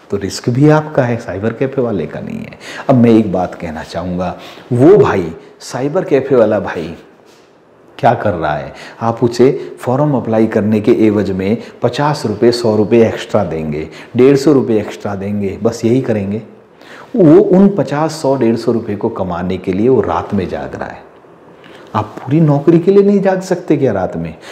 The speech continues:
अगर फॉर्म अप्लाई करना है तो साइबर कैफे वाला भाई जाग सकता, तो क्या आप नहीं जाग सकते?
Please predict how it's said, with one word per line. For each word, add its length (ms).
अगर 120
फॉर्म 360
अप्लाई 320
करना 320
है 120
तो 260
साइबर 280
कैफे 280
वाला 180
भाई 220
जाग 200
सकता, 320
तो 120
क्या 180
आप 160
नहीं 180
जाग 180
सकते? 420